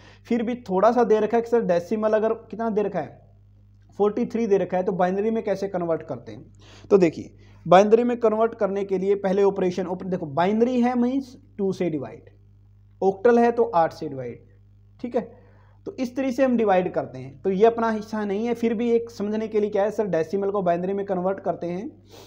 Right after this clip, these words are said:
तो क्या करो, दो से डिवाइड कर दो तिरालीस को, ये आपका आ गया कोसेंट। क्या आ गया? कोसेंट। इट, इसका मतलब क्या होता है? भागफल बोल सकते हैं आप, ठीक है। दो से डिवाइड किया, इक्कीस आ गया, रिमाइंडर कितना बच गया? एक। अपने लिए रिमाइंडर इंपॉर्टेंट है।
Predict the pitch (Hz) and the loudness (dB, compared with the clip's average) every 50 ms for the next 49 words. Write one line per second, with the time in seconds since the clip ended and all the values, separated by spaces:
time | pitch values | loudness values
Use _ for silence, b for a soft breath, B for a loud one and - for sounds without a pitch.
0 | B B B _ - 196 196 202 180 175 165 165 156 156 180 202 208 214 220 196 | B B B _ -4 -2 0 0 0 0 -2 -6 -2 2 2 2 4 4 4 4
1 | 196 190 190 190 190 196 196 185 208 196 196 190 185 180 185 196 196 - - 202 | 4 4 4 2 2 -2 -2 -2 -2 -2 0 2 2 2 2 0 -2 -2 -6 -6
2 | 208 226 b b b b b b - 180 196 196 196 208 196 202 226 226 226 196 | -6 -6 b b b b b b 4 6 6 6 6 4 2 2 2 0 0 -2
3 | 175 156 - 165 143 147 - - 190 190 190 185 196 208 254 - - - - _ | -4 -4 -4 -8 -10 -10 -2 2 4 4 4 4 2 -2 -2 -6 -10 -20 -20 _
4 | _ - _ _ _ - 165 156 - 151 120 107 - - - - _ _ _ _ | _ -20 _ _ _ -4 -4 -4 -4 -8 -12 -14 -16 -20 -20 -20 _ _ _ _
5 | _ _ _ _ 220 208 - - - 208 208 - 233 233 220 - - 214 208 202 | _ _ _ _ -6 -6 -6 -8 -8 -8 -8 -6 -6 -8 -6 -2 -2 -2 0 0
6 | 233 226 208 214 - 220 208 175 156 151 143 143 139 131 - 156 139 135 131 123 | 0 0 0 0 0 0 -2 0 0 -2 -2 -2 -4 -6 -8 -8 -8 -6 -8 -10
7 | 113 110 - - - - - - - - - _ _ _ _ _ _ _ _ _ | -10 -12 -16 -20 -18 -18 -20 -20 -20 -20 -20 _ _ _ _ _ _ _ _ _
8 | _ _ _ _ _ - - 240 240 190 180 202 202 226 220 208 214 208 208 196 | _ _ _ _ _ -16 -2 0 2 4 4 2 4 4 4 4 4 2 2 2
9 | 202 214 190 180 180 - 220 208 196 202 196 202 202 196 190 190 196 214 226 226 | 0 0 -2 -2 -4 -6 -8 -2 0 2 2 4 4 4 4 2 2 2 2 2
10 | 247 220 240 240 240 233 226 226 220 226 220 226 - - 147 135 131 135 - 175 | 2 0 0 -2 -2 0 0 0 -2 2 0 0 0 0 -6 -10 -12 -8 -8 -6
11 | 175 220 226 240 247 254 240 226 214 202 202 202 196 196 185 185 165 151 147 123 | -4 0 0 0 0 2 2 0 0 0 -2 -2 -2 -2 -4 -4 -4 -6 -8 -8
12 | 127 120 110 113 | -10 -14 -14 -18